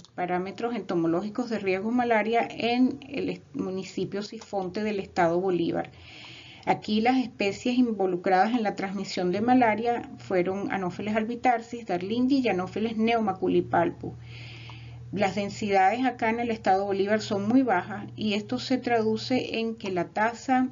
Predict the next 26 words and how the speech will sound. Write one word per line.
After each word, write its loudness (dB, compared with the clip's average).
entomológica 0
de 0
inoculación, -2
esto -4
es -2
el -2
riesgo -2
de -2
infección -2
de 0
malaria, 2
es 0
mucho -4
más 0
bajo 0
que -6
lo -2
que -6
reportamos -4
para 0
el 2
occidente -2
de 0
Venezuela. -2
Vemos -2
que, 2